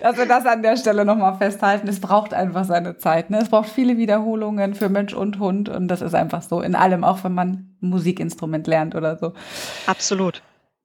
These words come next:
Speaker 1: Ja, ähm, du bist ja, hast ja gerade auch schon gesagt, du bist ja selber auch von der Wattebausch-Fraktion, Mara, ne? Ähm, also wieso? Wieso, wieso sagst du, ich, ich find's gut hier, <laughs> wo ich bin? Warst du schon immer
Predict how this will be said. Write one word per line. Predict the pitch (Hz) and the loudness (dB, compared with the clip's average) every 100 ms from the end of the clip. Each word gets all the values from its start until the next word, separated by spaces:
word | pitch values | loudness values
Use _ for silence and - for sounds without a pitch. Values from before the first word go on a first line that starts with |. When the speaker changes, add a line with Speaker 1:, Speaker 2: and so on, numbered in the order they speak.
| _ | _
Speaker 1:
Ja, | - 233 196 185 | 2 4 4 2
ähm, | - 277 285 277 240 | 2 4 2 0 2
du | 285 | 2
bist | 294 381 | 4 4
ja, | 302 | 4
hast | 262 254 | 4 4
ja | 254 | 2
gerade | 233 214 208 | 4 4 2
auch | 233 | 0
schon | 285 | -2
gesagt, | 269 262 | 0 0
du | 254 | 0
bist | 254 262 | 0 2
ja | 240 | 0
selber | 220 220 180 | 2 2 2
auch | 233 | -2
von | 302 285 | -2 -2
der | 262 | -2
Wattebausch-Fraktion, | 269 277 285 - 285 262 294 277 | -4 -4 -6 -6 -12 -12 -8 -4
Mara, | 277 285 285 285 | -2 -2 -2 0
ne? | 240 330 - _ _ _ _ _ _ - - | 0 0 -4 _ _ _ _ _ _ -20 -2
Ähm, | 226 233 233 226 220 - _ _ | 2 4 2 -2 -6 -10 _ _
also | - 214 220 | -2 0 2
wieso? | 233 240 247 214 175 170 _ - | 4 4 4 4 0 -8 _ -8
Wieso, | 220 254 277 269 - | -4 0 0 -2 -6
wieso | 196 233 226 | -6 -4 0
sagst | 240 240 | 0 -2
du, | 240 | -8
ich, | 233 - - | -8 -10 -8
ich | 202 - | -8 0
find's | 254 254 | 0 2
gut | 240 294 - | 4 2 4
hier, | 294 277 311 311 | 0 2 0 0
<laughs> | 359 339 | -6 -6
wo | 262 - | -4 0
ich | 285 - | 0 -2
bin? | - 247 403 427 - - 605 214 - | -4 -2 -4 -10 -16 -14 -12 -12 -4
Warst | 214 262 330 | 2 2 0
du | 294 | -6
schon | 277 - | -6 -4
immer | 285 339 330 330 294 - | -2 0 0 -4 -6 -12